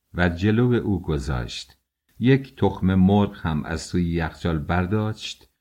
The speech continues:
قاچ کرد و توی پیش دستی جلوی او گذاشت. مرتضی کچل قبل از نوشیدن لیوان عرق، برای اینکه بفهمد میخانه چی پول می‌گیرد یا نه، یک اسکناس درشت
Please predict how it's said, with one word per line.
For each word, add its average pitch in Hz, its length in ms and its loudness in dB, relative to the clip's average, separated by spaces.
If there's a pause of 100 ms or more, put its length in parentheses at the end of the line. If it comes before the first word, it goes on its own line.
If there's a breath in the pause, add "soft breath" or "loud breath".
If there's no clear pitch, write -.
(140)
قاچ 87 340 0
کرد 107 460 -4
و 80 100 -4
توی 107 280 -2
پیش 92 420 -6
دستی 92 560 -4
جلوی 104 520 2
او 85 320 -2
گذاشت. 65 720 -8 (580)
مرتضی 170 380 2
کچل 107 360 0
قبل 120 360 -2
از 107 240 0
نوشیدن 90 460 0
لیوان 85 380 0
عرق، 71 480 -4 (260)
برای 85 260 4
اینکه 98 240 2
بفهمد 90 540 0
میخانه 92 540 0
چی - 180 -6
پول 107 300 0
می‌گیرد 95 600 4
یا 87 240 4
نه، 104 340 4 (460 soft breath)
یک 139 380 0
اسکناس 98 580 0
درشت 92 720 2